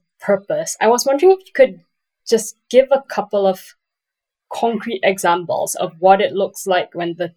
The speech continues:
top decision makers in a country are truly committed to cultivating student learning. And also if you have any examples at the school or classroom level, 'cause my understanding is that you did experience this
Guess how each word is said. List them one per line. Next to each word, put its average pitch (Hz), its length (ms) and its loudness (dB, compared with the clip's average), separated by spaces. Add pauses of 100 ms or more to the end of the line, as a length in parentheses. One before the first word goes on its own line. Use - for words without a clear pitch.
top - 220 0
decision 180 420 -4
makers 170 520 -6
in 175 100 -6
a 175 60 -8
country 175 420 -8
are 185 260 0
truly 226 480 -6
committed 175 640 -2 (640)
to 202 320 2
cultivating 185 640 -2
student 175 380 -6
learning. 156 300 -6
And - 120 -8
also 214 280 0
if - 180 -2
you 233 60 2
have 220 100 -2
any 208 180 -2
examples 175 640 -2
at 190 120 -6
the 175 80 -4
school 196 400 -2
or 180 120 0
classroom - 460 -4
level, 156 280 -2
'cause - 160 -12
my 185 120 0
understanding 208 460 2
is 202 100 -2
that 175 200 0
you 190 80 -2
did 196 200 4
experience 180 640 0
this - 280 -4